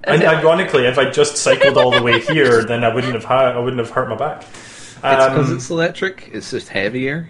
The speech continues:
Speaker 3: you
Speaker 1: it's
Speaker 3: know?
Speaker 1: so much
Speaker 3: Like,
Speaker 1: heavier,
Speaker 3: uh,
Speaker 1: by the way. Oh my
Speaker 2: Um,
Speaker 1: god! I mean, I, I, it's so heavy that, um, I only have a front brake right now, a disc brake, front dri-, front disc brake. Um,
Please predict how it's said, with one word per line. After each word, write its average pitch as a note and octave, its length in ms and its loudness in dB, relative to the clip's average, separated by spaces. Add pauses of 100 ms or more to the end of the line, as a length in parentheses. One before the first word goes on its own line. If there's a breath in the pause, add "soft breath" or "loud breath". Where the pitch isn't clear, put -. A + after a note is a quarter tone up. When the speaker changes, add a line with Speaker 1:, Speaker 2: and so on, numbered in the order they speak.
Speaker 3:
you A2 100 -6
Speaker 1:
it's G#2+ 100 -6
Speaker 3:
know? A2+ 40 -6
Speaker 1:
so C3 400 -4
much G#2+ 180 -4
Speaker 3:
Like, - 60 -10
Speaker 1:
heavier, A2 260 -2
Speaker 3:
uh, G2+ 40 -12
Speaker 1:
by G#2 140 -2
the G#2 100 -6
way. G#2 240 -6
Oh G#2+ 160 -4
my D3+ 360 0
Speaker 2:
Um, G3+ 120 -2
Speaker 1:
god! - 100 -12 (380)
I A#2+ 80 -8
mean, A#2+ 180 -2
I, A#2 140 -2
I, A#2+ 360 -2
it's B2 120 -6
so D#3+ 220 -2
heavy C#3 400 -2
that, A#2+ 340 -2
um, A2 380 -6
I A#2 100 -4
only B2 200 -4
have A#2+ 120 -4
a A2 40 -12
front - 360 -8
brake C3 380 -6
right C3+ 180 -8
now, C3+ 80 -4
a A#2 60 -4
disc A#2+ 240 -10
brake, C#3 240 -8
front B2 220 -10
dri-, D3 180 -6
front - 420 -8
disc - 320 -10
brake. E3 240 -10 (480 loud breath)
Um, A#2 540 -4